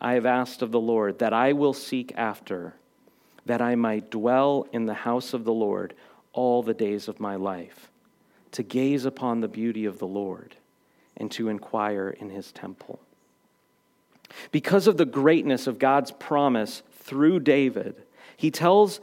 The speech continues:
through Isaiah to the people of Israel of a time when these Gentiles are going to come to Christ through the same covenant that he gave to David. And all those who come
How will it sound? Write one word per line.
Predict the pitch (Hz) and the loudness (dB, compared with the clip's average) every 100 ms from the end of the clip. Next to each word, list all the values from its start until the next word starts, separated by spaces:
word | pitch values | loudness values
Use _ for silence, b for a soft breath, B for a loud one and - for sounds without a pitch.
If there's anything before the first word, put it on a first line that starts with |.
| - | -16
through | - 160 143 | 2 4 6
Isaiah | 131 120 151 156 123 117 | 4 2 2 4 4 2
to | 135 | 0
the | 113 | -2
people | 143 139 139 | -2 0 2
of | 120 | 2
Israel | 139 123 127 113 B B 131 | 2 4 2 2 B B -4
of | 123 | 0
a | 120 | -2
time | - - 147 135 107 104 107 B B | -4 -6 -4 -2 -2 -4 -8 B B
when | 117 113 | -2 0
these | 120 127 110 | 0 -2 -2
Gentiles | - 131 131 120 107 104 - | -4 -2 -2 -2 -2 -2 -4
are | 107 | -4
going | 117 117 117 | -2 0 -2
to | 107 | -4
come | - 131 113 98 92 b b b | -6 -4 -2 -4 -6 b b b
to | - | -20
Christ | - - 123 110 90 - - - b b | -16 -6 -2 -2 -6 -12 -20 -20 b b
through | _ - 135 135 113 104 101 b b b | _ -10 0 2 2 0 -4 b b b
the | 104 | -12
same | - - 123 131 131 | -10 -4 0 2 0
covenant | 127 127 110 101 92 - | -2 -4 -4 -4 -8 -8
that | 101 | -8
he | 101 | -8
gave | 101 95 92 - b b b - | -4 -4 -4 -8 b b b -16
to | - 98 | -12 -6
David. | 95 87 85 87 - B B | -6 -6 -8 -12 -18 B B
And | - 143 | -2 2
all | 170 196 | 8 8
those | 247 233 208 | 10 10 8
who | - 170 | 2 -4
come | - 175 143 | 0 2 4